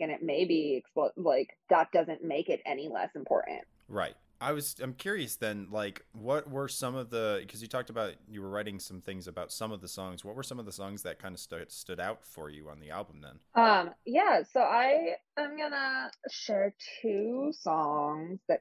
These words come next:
Speaker 1: kind
Speaker 2: Okay.
Speaker 1: of have, like, very specific memories and places in my past that they, like, take me to.
Speaker 2: Mm-hmm.
Speaker 1: One of 'em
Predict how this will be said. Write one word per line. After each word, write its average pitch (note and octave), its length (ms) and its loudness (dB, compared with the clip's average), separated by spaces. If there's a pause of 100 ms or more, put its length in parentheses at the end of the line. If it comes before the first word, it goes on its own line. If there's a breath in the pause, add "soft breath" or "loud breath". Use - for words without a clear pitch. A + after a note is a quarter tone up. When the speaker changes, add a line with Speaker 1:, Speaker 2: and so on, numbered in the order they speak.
Speaker 1:
kind E3 240 2
Speaker 2:
Okay. D#3 140 2
Speaker 1:
of C#3+ 60 -2
have, D3+ 260 2
like, E3 260 6
very D#3 420 4
specific D#3 920 2 (260)
memories E3+ 720 6
and D#3 100 2
places D#3+ 520 6 (200)
in E3 180 8
my D3+ 160 4
past D3+ 440 2
that C#3 140 6
they, D3+ 160 6
like, C3+ 260 4
take - 260 2
me F#3+ 180 2
to. A#3 360 6
Speaker 2:
Mm-hmm. A#2+ 200 -4 (120)
Speaker 1:
One F3+ 280 6
of F#3+ 140 6
'em G3 340 6